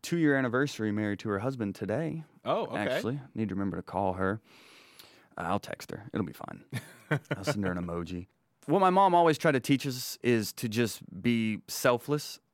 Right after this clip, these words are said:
Speaker 1: and
Speaker 2: Mm-hmm.
Speaker 1: always helping. Like, we didn't always have money, but she always made sure to donate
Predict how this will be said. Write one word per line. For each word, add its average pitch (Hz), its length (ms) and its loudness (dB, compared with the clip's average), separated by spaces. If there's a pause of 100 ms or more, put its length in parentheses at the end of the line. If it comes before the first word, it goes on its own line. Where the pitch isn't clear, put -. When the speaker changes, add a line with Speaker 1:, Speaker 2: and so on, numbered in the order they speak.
(140)
Speaker 1:
and 120 100 2
Speaker 2:
Mm-hmm. 104 100 4
Speaker 1:
always 120 320 4
helping. 90 320 -2
Like, 76 180 -10
we 127 160 2
didn't 151 340 2 (640)
always 139 380 6
have 127 200 2
money, 127 280 4
but 117 160 -2
she 101 180 -10 (100)
always 120 760 4 (100)
made 113 360 2
sure 104 580 0 (640)
to 110 100 -6
donate 104 720 2